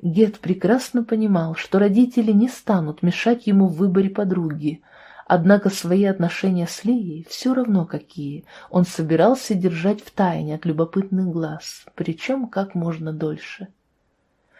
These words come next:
Вот почему Геду предстояло ещё раз попросить Аду не разглашать того,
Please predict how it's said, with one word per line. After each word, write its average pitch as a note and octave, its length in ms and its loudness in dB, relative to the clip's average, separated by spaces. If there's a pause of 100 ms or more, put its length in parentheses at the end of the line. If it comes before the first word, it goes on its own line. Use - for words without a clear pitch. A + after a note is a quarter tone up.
(200)
Вот A#3 320 2
почему B3 500 4
Геду G3+ 380 4
предстояло F#3+ 600 2
ещё E3+ 520 0
раз G#3+ 240 0
попросить G3 640 -2
Аду F#3 300 2
не E3 200 2
разглашать G#3 720 2
того, F3+ 480 0